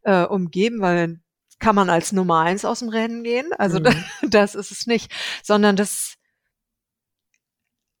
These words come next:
Speaker 1: das zeigt mir immer wieder: „Guck mal, es geht auch anders.“
Speaker 2: Mhm.
Speaker 1: Und das,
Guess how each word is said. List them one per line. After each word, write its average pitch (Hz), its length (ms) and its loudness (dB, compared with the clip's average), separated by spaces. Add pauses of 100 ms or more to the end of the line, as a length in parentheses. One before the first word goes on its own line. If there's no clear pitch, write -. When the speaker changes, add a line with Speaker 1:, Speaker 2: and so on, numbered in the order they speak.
(440)
Speaker 1:
das 240 220 2
zeigt 262 300 2
mir 240 100 2
immer 220 140 0
wieder: 220 220 0
„Guck - 200 -2
mal, 214 140 4
es - 160 -6
geht 262 240 -2
auch 185 240 -8
anders.“ 196 760 -4
Speaker 2:
Mhm. 196 200 -8
Speaker 1:
Und 220 160 2
das, - 280 -2